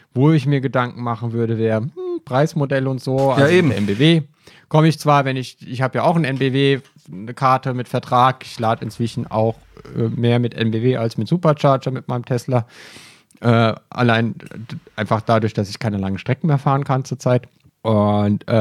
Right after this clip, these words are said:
Speaker 1: relativ selten am Supercharger. Heute war ich am Supercharger, nachdem ich das Mikro abgeholt hab, sonst hätte ich mal heimgekommen.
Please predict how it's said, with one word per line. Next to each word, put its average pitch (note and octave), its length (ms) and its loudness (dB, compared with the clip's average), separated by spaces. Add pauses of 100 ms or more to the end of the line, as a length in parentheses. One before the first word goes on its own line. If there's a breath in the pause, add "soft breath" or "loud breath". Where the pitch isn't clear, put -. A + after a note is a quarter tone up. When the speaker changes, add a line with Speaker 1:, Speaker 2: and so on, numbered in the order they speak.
(280)
Speaker 1:
relativ A2+ 460 0
selten A#2 240 0
am A2 100 0
Supercharger. G#2 540 -2
Heute A#2+ 160 2
war A2+ 100 4
ich A2+ 80 -2
am A2+ 80 -6
Supercharger, B2+ 500 -2
nachdem G#2+ 180 -6
ich - 60 -10
das - 60 -8
Mikro D3 240 -4
abgeholt D3 320 0
hab, D3+ 140 -2
sonst G2+ 160 -6
hätte F#2+ 100 -2
ich G2+ 60 -4
mal G2 100 -2
heimgekommen. C#3+ 420 0